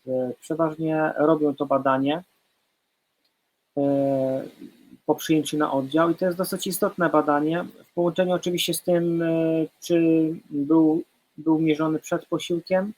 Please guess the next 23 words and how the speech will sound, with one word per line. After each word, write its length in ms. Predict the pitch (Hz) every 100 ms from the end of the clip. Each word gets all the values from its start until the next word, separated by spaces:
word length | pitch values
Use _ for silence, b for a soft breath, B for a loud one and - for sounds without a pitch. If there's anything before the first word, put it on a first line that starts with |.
| _ _ _ _ _ -
czy 300 | 165 160 156
po 80 | 165
posiłku 680 | 160 156 - 165 - 196 226 _ _ -
i 80 | 165
jaka 300 | 170 170 156
była 340 | 160 156 156
też, 380 | - 151 - -
e, 320 | 156 147 143 143
glukoza 500 | 156 156 143 117 120 _ _ _ _ _ _ _ _ _
w 60 | -
tym 140 | 151
samym 240 | 139 143 139
momencie 360 | 135 131 -
pomiaru. 400 | 147 131 120 113 - _ _ 139
Mm, 760 | 135 135 131 127 127 - 127 -
także 300 | 139 147 147 _
to 120 | 165
jest 180 | 170 165
w 40 | -
stanie 220 | 170 165
nam 120 | 160
powiedzieć, 420 | 160 165 165 -
jak, 380 | 165 156 -